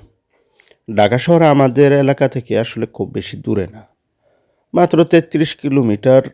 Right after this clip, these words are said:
দূরত্বের রাস্তা আমাদের আরিখলা থেকে কমলাপুর স্টেশন। ট্রেনে উঠেছি, ট্রেন ছেড়ে দিয়েছে,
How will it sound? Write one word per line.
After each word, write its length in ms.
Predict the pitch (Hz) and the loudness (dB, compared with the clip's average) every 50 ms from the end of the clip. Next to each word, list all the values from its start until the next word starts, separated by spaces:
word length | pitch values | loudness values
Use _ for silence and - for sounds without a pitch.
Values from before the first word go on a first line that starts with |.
| _ _ _ 120 120 101 | _ _ _ -14 -10 -2
দূরত্বের 500 | 117 113 117 120 117 - - 120 117 92 110 | -2 2 2 2 0 -2 -2 -2 -2 0 2
রাস্তা 300 | 110 107 - - - 104 104 | 0 0 -2 -4 -4 -2 -2
আমাদের 280 | 101 98 104 98 104 104 | 0 0 -2 -2 -2 -2
আরিখলা 500 | 107 107 107 107 110 - - 101 95 95 90 | 0 -2 0 -2 -2 -4 -4 -6 -6 -6 -6
থেকে 220 | - 101 90 123 117 | -8 -10 -8 -8 -6
কমলাপুর 500 | - 123 107 95 104 98 90 98 98 92 92 | -4 -4 -4 -2 -2 -4 -4 -6 -6 -8 -8
স্টেশন। 400 | 90 - - - - - - - _ _ _ _ _ _ _ _ _ _ - | -10 -10 -14 -14 -14 -14 -14 -16 _ _ _ _ _ _ _ _ _ _ -2
ট্রেনে 280 | - 139 139 147 160 | 0 2 4 4 4
উঠেছি, 440 | 160 160 151 156 147 135 - - 143 143 147 139 _ | 4 4 4 0 -2 -2 -4 -8 -8 -8 -8 -10 _
ট্রেন 220 | _ - 90 80 82 - | _ -14 -12 -12 -12 -16
ছেড়ে 300 | - - - 92 95 90 | -16 -12 -10 -8 -8 -8
দিয়েছে, 400 | - - - - - - - - | -10 -12 -14 -14 -14 -16 -18 -20